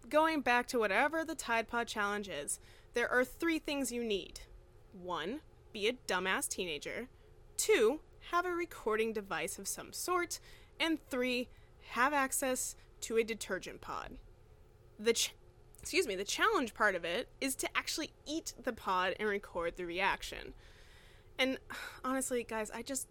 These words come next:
I don't get it. You know, maybe, maybe this is one of those moments in my life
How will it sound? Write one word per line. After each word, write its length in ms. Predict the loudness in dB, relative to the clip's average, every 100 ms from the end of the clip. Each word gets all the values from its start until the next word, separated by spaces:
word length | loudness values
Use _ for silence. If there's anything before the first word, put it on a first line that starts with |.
| -10
I 100 | -4
don't 240 | -2 -2 -4
get 180 | -6 -4
it. 380 | -4 -8 -12 -14 -20 -8
You 160 | 2
know, 140 | 4 4
maybe, 560 | 2 0 -2 -2 -4 -8 -20 -20 -20 -20 -2
maybe 240 | 2 4 4
this 180 | 4 4
is 120 | 2
one 100 | 0
of 60 | 0
those 180 | 0 -2
moments 580 | -6 -4 -2 -2 -2 -2
in 60 |
my 140 | -2 -4
life 520 | -4 -2 -2 -4